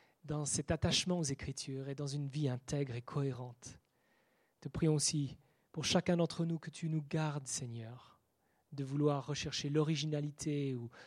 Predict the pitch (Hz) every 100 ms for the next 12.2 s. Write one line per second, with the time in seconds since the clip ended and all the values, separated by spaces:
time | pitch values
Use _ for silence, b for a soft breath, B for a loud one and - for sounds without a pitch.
0 | B 156 180 165 156 151 165 151 170 151
1 | 139 127 - 151 143 139 151 147 147 170
2 | - 127 120 b b b b b b 143
3 | 143 - - 131 117 b b - 143 170
4 | 165 175 147 151 135 131 170 135 110 -
5 | _ _ _ - 127 113 - 135 117 107
6 | - - - 151 131 120 147 165 170 165
7 | 160 143 131 113 104 B B B B 143
8 | 147 139 143 139 - - 151 139 120 -
9 | - 151 139 120 135 139 - 170 165 -
10 | 151 139 120 113 113 b b b b b
11 | b - 147 131 131 135 147 147 - 107
12 | 98